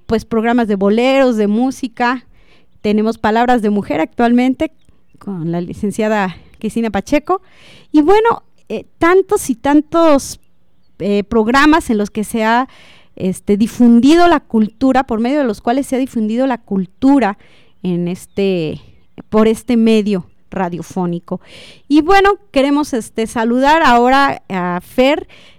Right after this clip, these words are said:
que es nuestro encargado de la radio, a los, nuestros compañeros, Mane y ya se me fue Roxana. Ni modo, me voy a ir, este,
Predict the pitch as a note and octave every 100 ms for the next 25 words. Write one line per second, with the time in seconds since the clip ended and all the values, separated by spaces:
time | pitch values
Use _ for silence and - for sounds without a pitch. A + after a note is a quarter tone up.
0 | _ _ - A3 A3 A3+ B3 G#3+ G3 -
1 | F#3+ F#3 F3+ F3+ - - A3+ A3 A3 G#3+
2 | B3 C#4+ D4 A#3 G3 G#3+ A#3 C#4 E4+ G#4+
3 | - _ _ _ - F#3 F#3 F#3 F#3+ F#3+
4 | F#3+ - A3+ G3+ - F#3+ F#3+ F#3 F#3+ -
5 | - - - _ - A3 A3+ A3 B3+ D#4
6 | F4+ G#4+ - - - - _ - - A#3+
7 | A#3 C#4 D#4 D#4+ A3 G#3 G3 F#3+ F#3 F#3
8 | - - - A#3 B3+ A3 G3 B3+ C#4 A#3+
9 | G#3+ B3 C4 E4+ A4 - _ - - _
10 | _ - - G#3+ A3+ C#4 F#4 C#4+ A#3 C4
11 | C#4+ C4+ - - F#3+ F#3 F3+